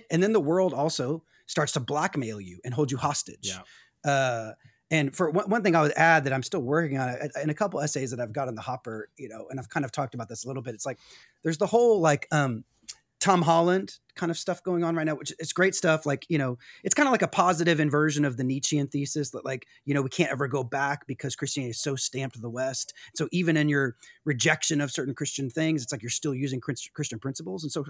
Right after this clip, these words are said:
Speaker 1: Holland kinda does that in a more positive way. He's like, "Yeah, like, the, and this is a good thing." Like, he,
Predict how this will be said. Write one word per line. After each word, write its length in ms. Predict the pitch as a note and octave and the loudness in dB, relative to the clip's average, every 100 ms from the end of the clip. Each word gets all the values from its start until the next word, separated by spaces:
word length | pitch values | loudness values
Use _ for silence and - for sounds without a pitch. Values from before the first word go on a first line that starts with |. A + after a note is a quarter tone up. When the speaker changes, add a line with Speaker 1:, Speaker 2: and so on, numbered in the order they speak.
| - | 0
Speaker 1:
Holland 380 | G#3 B3 D#3 | 2 2 0
kinda 180 | - C3 | -4 -4
does 160 | A#2+ B2+ | -4 -4
that 140 | C3 | -4
in 60 | B2+ | -6
a 20 | |
more 140 | A#2+ | -8
positive 380 | G#2 B2 B2+ C3+ | -10 -12 -10 -10
way. 100 | C#3+ | -8
He's 100 | D3+ | -8
like, 120 | B2 | -8
"Yeah, 120 | - - | -10 -10
like, 240 | G#2 A2 - - _ - - C#3+ | -12 -14 -16 -20 _ -20 -14 -6
the, 160 | C#3+ | -4
and 80 | D3 | -2
this 140 | C#3+ D3 | -2 0
is 100 | C3+ | 0
a 40 | |
good 160 | A#3 - | -2 -4
thing." 180 | G#2+ - | -10 -12
Like, 180 | A#2 - | -14 -10
he, 140 | B2+ | -12